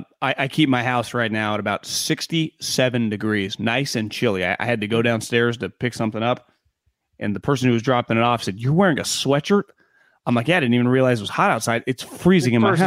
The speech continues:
Speaker 1: house.
Speaker 2: out there
Speaker 1: And
Speaker 2: grinding in the heat.
Speaker 1: when you keep it colder, some of us are just white-collar podcasters, it's easier to sleep. I also saw this thing on the interweb last night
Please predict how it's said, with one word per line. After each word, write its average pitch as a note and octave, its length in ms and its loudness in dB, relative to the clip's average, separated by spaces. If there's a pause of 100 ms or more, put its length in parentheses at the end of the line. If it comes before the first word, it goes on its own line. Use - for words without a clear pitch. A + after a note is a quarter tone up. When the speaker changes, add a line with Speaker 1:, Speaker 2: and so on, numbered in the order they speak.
Speaker 1:
house. D3+ 80 2
Speaker 2:
out - 80 -4
there C#3 120 2
Speaker 1:
And A#2 100 -2
Speaker 2:
grinding C#3 460 0
in B2+ 100 -2
the A#2 80 -2
heat. C3 360 -2 (440)
Speaker 1:
when D3 200 4
you C3+ 80 4
keep F#3+ 280 2
it A3+ 100 0
colder, D3+ 360 2
some F3 220 2
of D#3+ 80 0
us F3 160 0
are E3+ 40 -8
just D#3+ 120 2
white-collar E3 420 2
podcasters, B2+ 760 -2 (300)
it's - 220 0
easier D#3+ 360 6
to C#3+ 80 2
sleep. C#3 380 2
I D3 100 2
also G#3+ 240 0
saw F3 200 2
this D3 160 -2
thing C#3+ 220 2
on B2 100 2
the B2 120 4
interweb A#2 440 2
last G2 260 -4
night G#2 200 -6